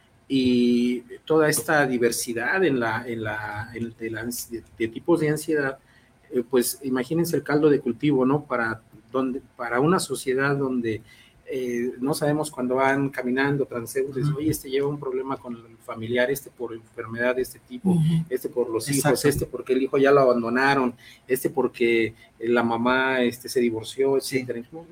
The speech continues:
Speaker 1: Y
Speaker 3: Ujú.
Speaker 1: empiezas a caer en,
Speaker 3: Sí.
Speaker 1: en muchas cosas.
Speaker 2: Exacto, exacto.
Speaker 1: Eh, se vuelve un caldo de cultivo, como les digo, de comportamiento social,
Speaker 3: Claro.
Speaker 1: donde no,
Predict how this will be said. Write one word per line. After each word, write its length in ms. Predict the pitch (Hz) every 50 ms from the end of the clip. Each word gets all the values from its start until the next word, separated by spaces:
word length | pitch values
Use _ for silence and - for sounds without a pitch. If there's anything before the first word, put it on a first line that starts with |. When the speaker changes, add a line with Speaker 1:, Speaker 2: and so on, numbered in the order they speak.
| - - -
Speaker 1:
Y 100 | 226 220
Speaker 3:
Ujú. 160 | 202 185 190
Speaker 1:
empiezas 380 | 185 190 196 - - - -
a 80 | - -
caer 240 | - - - - -
en, 60 | - - _ - _ _ _ _ -
Speaker 3:
Sí. 280 | - - 185 170 165 165 -
Speaker 1:
en 100 | 120 120
muchas 280 | 120 123 - - 120 -
cosas. 240 | - 113 - 135 127
Speaker 2:
Exacto, 240 | - - 113 - - - -
exacto. 280 | - - - 131 - 143
Speaker 1:
Eh, 40 | 127
se 120 | - -
vuelve 200 | 131 139 139 147
un 100 | 147 151
caldo 440 | 151 - 143 151 156 165 147 127 120 - - _ - - -
de 80 | 123
cultivo, 340 | - - 123 - 147 143 143
como 140 | 143 135 131
les 160 | 123 117 117 120
digo, 300 | 135 135 143 147 143 139
de 300 | 139 123 117 120 113 -
comportamiento 960 | - 123 117 113 - 123 117 120 117 - 120 120 123 123 127 135 127 - 123
social, 420 | - - - - - 110 104 101 - _ _ _ - -
Speaker 3:
Claro. 380 | - 196 196 185 180 - 127 127
Speaker 1:
donde 260 | 123 123 123 127 123
no, 420 | 127 135 139 143 147 151 156 151